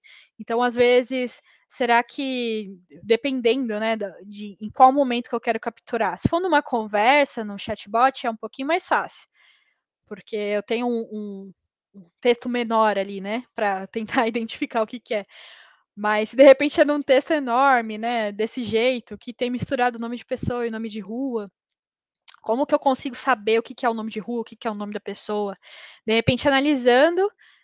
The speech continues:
é, não só o nome da rua em si, mas aquilo que vem antes e aquilo que vem depois, né, pra eu conseguir tentar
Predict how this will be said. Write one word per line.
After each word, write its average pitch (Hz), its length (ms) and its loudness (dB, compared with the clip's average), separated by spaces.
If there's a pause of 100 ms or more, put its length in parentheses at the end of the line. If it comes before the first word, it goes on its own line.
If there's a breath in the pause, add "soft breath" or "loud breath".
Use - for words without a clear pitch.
é, 214 640 2 (680)
não 311 240 4
só 294 360 6 (800)
o 294 100 -2
nome 311 280 4
da 302 100 8
rua 285 260 0
em 262 60 -2
si, 247 400 -6 (300)
mas 226 240 0
aquilo 339 320 0
que - 120 -6
vem 302 240 2
antes 330 220 0
e 370 40 2
aquilo 339 280 0
que - 140 -18
vem 320 120 -2
depois, 269 600 2
né, 220 140 -4
pra - 120 -8
eu 208 40 -8
conseguir 240 420 -10
tentar 254 520 0